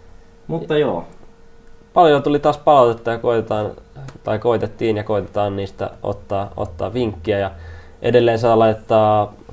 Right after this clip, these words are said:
Speaker 2: palautetta ja etenkin kysymyksiä, jos haluatte, että perataan täällä jotain aiheita läpi, niin tuomme oman, oman asiantuntijuudemme ja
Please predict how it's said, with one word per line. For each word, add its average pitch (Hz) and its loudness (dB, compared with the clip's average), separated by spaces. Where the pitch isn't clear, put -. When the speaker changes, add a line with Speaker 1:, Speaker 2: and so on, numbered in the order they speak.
Speaker 2:
palautetta 107 0
ja 104 0
etenkin 113 -2
kysymyksiä, 117 -2
jos 110 -4
haluatte, 110 -4
että 110 -8
perataan 98 -2
täällä 95 -6
jotain 95 -8
aiheita 92 -6
läpi, 95 -8
niin 85 -10
tuomme 92 -6
oman, 95 -6
oman 101 -4
asiantuntijuudemme 90 -6
ja 87 -8